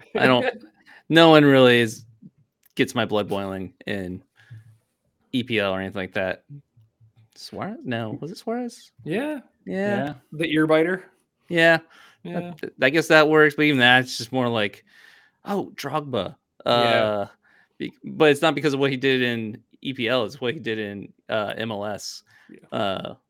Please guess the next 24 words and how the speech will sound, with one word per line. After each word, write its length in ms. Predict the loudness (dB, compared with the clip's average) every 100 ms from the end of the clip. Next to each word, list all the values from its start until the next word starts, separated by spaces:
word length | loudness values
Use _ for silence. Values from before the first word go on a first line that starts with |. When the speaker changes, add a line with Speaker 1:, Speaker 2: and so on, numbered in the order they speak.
| _
Speaker 1:
he 60 | -8
did, 140 | -6
like, 160 | -6 -6
a 80 |
leg 300 | -6 -4 -6
lock 280 | -6 -8 -8
against 300 | -12 -16 -16
the 80 | -18
Crew, 420 | -12 -8 -8 -8 -14 -14
and 120 | -12
it 20 |
was 140 | -12 -12
just, 160 | -10
like, 320 | -8 -8 -16 _ _ _ _ _
the 80 | -4
most 240 | -2 -4
egregious 640 | -6 -8 -10 -8 -10 -10 -12
foul 420 | -6 -2 -2 -2 -6
in 100 | -10
the 60 |
box, 480 | -6 -6 -6 -8 -12
and 280 | -12 -14 -16
just 200 | -16 -10
like, 240 | -8 -8